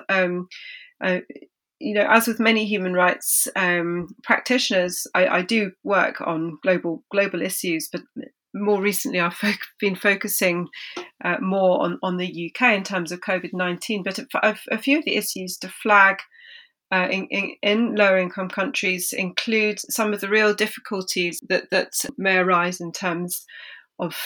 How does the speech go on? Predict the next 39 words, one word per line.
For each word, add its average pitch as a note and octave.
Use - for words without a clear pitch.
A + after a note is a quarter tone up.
uh, F#3
social G3
distancing, F3
which -
may F#3+
have, F3+
uh, -
as G#3+
they A#3
do G#3
in F#3
this B3+
country, F#3
they F3+
have F3
a, F3
an G3
economic G3
impact, F#3+
but -
the F#3
impact F#3+
is F3+
potentially -
going D#3+
to -
be F3
greater F3
in E3
countries -
which -
are D#3+
lower F3
income F3
countries. -
Another G#3+
key G#3
issue F#3+
is F3+